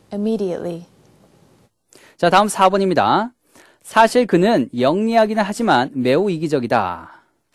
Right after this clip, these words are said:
Speaker 2: 자, 이 영작의 핵심은, 자, 우리 기본법 설명에서 배웠던 사실 뭐뭐하기는 하지만 뭐뭐하다. 자, 이런 의미를 가지는 it is true that 뭐뭐, but 뭐뭐. 자, 이것을 쓰면 되는데, 자, that은 주로 생략되니까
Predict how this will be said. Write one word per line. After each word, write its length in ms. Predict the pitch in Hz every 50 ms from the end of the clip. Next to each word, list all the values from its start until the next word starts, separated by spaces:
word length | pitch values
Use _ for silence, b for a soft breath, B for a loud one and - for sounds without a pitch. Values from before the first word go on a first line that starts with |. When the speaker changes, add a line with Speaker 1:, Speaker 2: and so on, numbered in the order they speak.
| B B B B B B B _
Speaker 2:
자, 160 | - 185 170
이 140 | 151 160 202
영작의 380 | 226 240 240 226 247 226 220
핵심은, 640 | 208 202 - - 208 202 208 240 240 165 107 95 101 _ _ _ _ _ _
자, 140 | - 147
우리 160 | 147 170 208 196
기본법 520 | - - 185 196 226 240 233 214 233 220
설명에서 440 | - 214 214 214 208 202 202 175 202
배웠던 720 | - - 127 135 175 - _ - 113 104 127 185 247 285 _ _ _ _ _ _ _
사실 540 | - - - - 185 185 185 - 208 202 190
뭐뭐하기는 540 | 156 147 156 160 170 170 170 165 175 180 180
하지만 460 | 165 190 - - 190 175 185 214 208
뭐뭐하다. 540 | 160 151 151 147 143 131 120 117 98 90 - - _
자, 120 | - 170
이런 220 | 156 170 220 240 226
의미를 240 | 214 208 202 196 165
가지는 500 | 151 147 - 160 143 113 110 139 190 - _ _ _ _ _ _ _ _ _ 175
it 120 | 175 196
is 160 | 233 247 233
true 260 | - - 202 208 202
that 320 | 185 - 180 185 214 233 -
뭐뭐, 480 | 165 139 139 143 139 123 107 92 - _ _ _ _ _ -
but 260 | 131 143 202 - - -
뭐뭐. 420 | 147 131 127 123 117 101 92 - _ -
자, 100 | - 170
이것을 300 | 165 180 208 214 214 208
쓰면 260 | - - 202 208 214
되는데, 580 | 165 127 117 117 123 190 226 190 117 87 95 - _ b b b b b b b
자, 160 | - 139 127
that은 380 | - - 165 196 208 233 240 214
주로 160 | 214 214 208
생략되니까 880 | 196 - 240 247 254 233 - 202 175 160 156 - 113 104 117 156 214